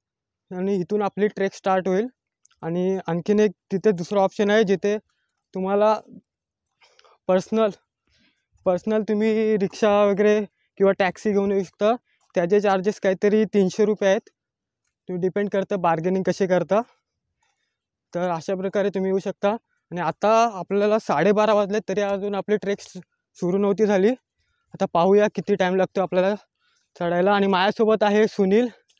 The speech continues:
तर आम्ही बाईकवर आलात दोघंजणं. मी कर्जत स्टेशनला ट्रेनने आलो आणि तिथून सुनीलसोबत मी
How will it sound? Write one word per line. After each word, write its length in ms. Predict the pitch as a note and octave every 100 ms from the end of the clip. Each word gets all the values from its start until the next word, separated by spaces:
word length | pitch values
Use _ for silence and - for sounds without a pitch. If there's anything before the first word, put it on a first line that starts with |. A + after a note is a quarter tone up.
| _ _ _ _ _ -
तर 100 | F3+
आम्ही 240 | F3 G3+
बाईकवर 460 | G3 E3 F#3 G#3+ G#3
आलात 220 | G3+ G#3
दोघंजणं. 500 | F#3 F#3 F#3+ F#3 G3+ A#3+ _ _ _ _ _ _ _ _ -
मी 160 | F#3 G3
कर्जत 240 | F#3+ F3
स्टेशनला 600 | G#3+ - G#3 - G#3+ G#3
ट्रेनने 360 | G#3 G3+ F#3+ G#3
आलो 280 | G3+ G3 B3+ - _ _ -
आणि 120 | F3
तिथून 420 | F#3 - G#3+ A3+ G3 _ _ _ _ _ _
सुनीलसोबत 440 | - G3 G3 G#3 G#3
मी 240 | G#3 A3